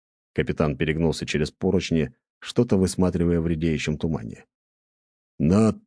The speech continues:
Цорри, наш староста, такой перестраховщик». «Да, вы были абсолютно правы».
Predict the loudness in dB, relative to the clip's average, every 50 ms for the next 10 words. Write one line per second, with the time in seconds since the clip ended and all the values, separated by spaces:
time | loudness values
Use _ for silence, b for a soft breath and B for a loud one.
0 | _ _ -4 -2 2 4 4 6 6 4 4 2 0 -2 -4 -4 -8 -12 -16 -20
1 | _ _ _ _ _ _ _ _ 0 2 4 4 4 2 2 0 -2 -2 0 2
2 | 2 4 4 2 2 0 -2 -4 -6 -6 -6 -6 -6 -8 -12 -18 -20 _ _ _
3 | -2 0 0 2 2 4 4 4 4 4 4 4 2 2 2 0 0 0 0 0
4 | 0 2 2 4 4 2 2 0 -4 -6 -8 -10 -12 -16 -20 _ _ _ _ _
5 | _ _ _ _ _ _ _ _ _ _ _ _ 0 2 4 4 6 6 4 4
6 | 4 4 4 4 4 4 4 4 4 4 4 4 4 4 4 4 4 2 2 2
7 | 2 2 2 2 2 0 0 -2